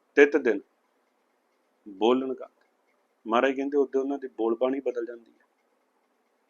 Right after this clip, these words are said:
ਉਹਨਾਂ ਦੇ ਹਾਵ ਭਾਵ, ਉਹਨਾਂ ਦਾ ਵਰਤਾਓ, ਸਭ ਕੁਛ ਬਦਲ ਜਾਂਦਾ ਹੈ। ਸੰਸਾਰ ਅੰਦਰ ਬਹੁਤ ਜ਼ਿਆਦਾ ਦੋਗਲੇ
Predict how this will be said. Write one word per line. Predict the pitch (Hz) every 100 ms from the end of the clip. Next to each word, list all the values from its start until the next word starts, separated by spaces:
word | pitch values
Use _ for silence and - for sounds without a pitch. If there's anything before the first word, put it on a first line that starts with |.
| _ _ _ _ _ _ _
ਉਹਨਾਂ | 120 127
ਦੇ | 135 123
ਹਾਵ | 120 127 -
ਭਾਵ, | 131 120 117
ਉਹਨਾਂ | 120 135 135
ਦਾ | 131
ਵਰਤਾਓ, | 120 117 - - 117 120 120 _ _ _
ਸਭ | - - 139
ਕੁਛ | 156 143
ਬਦਲ | 131 123
ਜਾਂਦਾ | 117 113 110
ਹੈ। | 110 107 _ _ _ _ _ _ _ _ _ _ _ _ _ _ _ _ _ _ _ _ _ _
ਸੰਸਾਰ | - 139 143 143 131 139 170
ਅੰਦਰ | 175 180 180 170 _ _ -
ਬਹੁਤ | 151 196 190
ਜ਼ਿਆਦਾ | 156 147 143
ਦੋਗਲੇ | 143 117 120 120 127 127 127